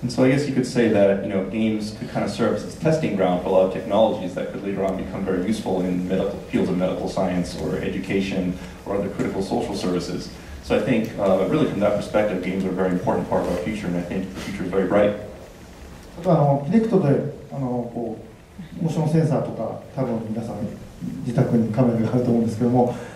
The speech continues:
Speaker 2: あれは、まあ、エンターテインメントで導入されましたけど、まあ、五年、十年すると、普通に日常でいろんなところで使われ出すと思いますので、そういう意味で、まあ、ゲームが世の中を引っ張っていくと、最先端の技術を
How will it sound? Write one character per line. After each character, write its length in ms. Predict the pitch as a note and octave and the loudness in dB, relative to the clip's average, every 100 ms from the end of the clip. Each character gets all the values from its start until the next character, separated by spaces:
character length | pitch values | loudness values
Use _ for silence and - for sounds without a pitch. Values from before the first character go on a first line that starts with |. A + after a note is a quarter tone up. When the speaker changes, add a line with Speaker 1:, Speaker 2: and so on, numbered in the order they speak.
| - - | -14 0
Speaker 2:
あ 140 | F3+ | 2
れ 240 | F#3+ G3 G3 | 4 6 6
は、 280 | F#3+ F#3 F3 | 6 6 4
ま 300 | F3 D#3+ C#3 | 2 4 4
あ、 40 | |
エ 80 | D#3 | 2
ン 60 | D#3+ | 2
タ 180 | E3 E3 | 2 4
ー 60 | |
テ 100 | F3+ | 4
イ 20 | |
ン 60 | F3 | 4
メ 100 | D#3 | 4
ン 80 | C3+ | 2
ト 120 | - | 0
で 100 | B2 | 0
導 240 | A#2 B2 B2+ | 2 0 0
入 80 | B2+ | 0
さ 80 | C3+ | 2
れ 80 | C3+ | 2
ま 120 | C#3+ | 4
し 60 | - | 4
た 80 | |
け 80 | C3 | 2
ど、 300 | C3 C3 - - - - | 4 4 2 -4 -12 -6
ま 120 | D#3 C#3 | 2 2
あ、 40 | |
五 160 | A#2+ C3+ | 6 6
年、 400 | C#3 C3+ C3+ B2+ | 8 8 8 6
十 100 | C3 | 6
年 200 | B2 A2+ | 6 4
す 100 | A2 | 2
る 120 | A2 | 2
と、 360 | F3 E3+ D#3+ | 6 6 6
普 100 | - | 0
通 120 | - D#3 D3+ | -4 -2 -2
に 260 | D3+ D3+ C#3+ | -2 -4 -4
日 120 | C#3+ | -4
常 140 | C#3 C#3+ | 0 2
で 100 | C3 | 4
い 40 | |
ろ 60 | C#3 | 4
ん 40 | |
な 80 | B2 | 2
と 80 | A2 | 0
こ 100 | A2 | -2
ろ 100 | G#2+ | -4
で 80 | - | -4
使 140 | - | -4
わ 120 | A2+ | -4
れ 60 | G#2+ | -2
出 100 | A2 | -4
す 80 | - | -6
と 60 | |
思 120 | G2+ | -8
い 40 | G2+ | -8
ま 60 | |
す 80 | - | -8
の 160 | G#3+ G2+ | -8 0
で、 340 | A#3+ - - - - - | 0 0 -4 -14 -16 -2
そ 140 | D#3+ | 2
う 20 | |
い 160 | D#3 D#3 | 4 4
う 40 | |
意 20 | |
味 260 | D#3 D#3 - - - | 4 2 -2 -4 -10
で、 220 | D3+ D3+ C#3+ | 0 2 2
ま 80 | |
あ、 40 | B2 | 0
ゲ 140 | B2+ | 2
ー 120 | D3 C#3+ | 2 2
ム 100 | D#3+ | 4
が 160 | G3 | 4
世 100 | E3 | 4
の 80 | D3 | 4
中 180 | B2+ - | 0 -2
を 60 | G#2+ | -4
引 100 | G#2 | -6
っ 40 | - | -6
張 80 | A2+ | -8
っ 60 | - | -6
て 100 | A2+ | -8
い 40 | |
く 80 | - | -8
と、 100 | - - - - | -10 -12 -12 -4
最 100 | B2+ | -2
先 180 | C#3 | 0
端 120 | - A2+ | 0 0
の 80 | |
技 80 | G#2+ | 0
術 220 | A#2+ A#2 E3 | 0 2 4
を 220 | E3 | 4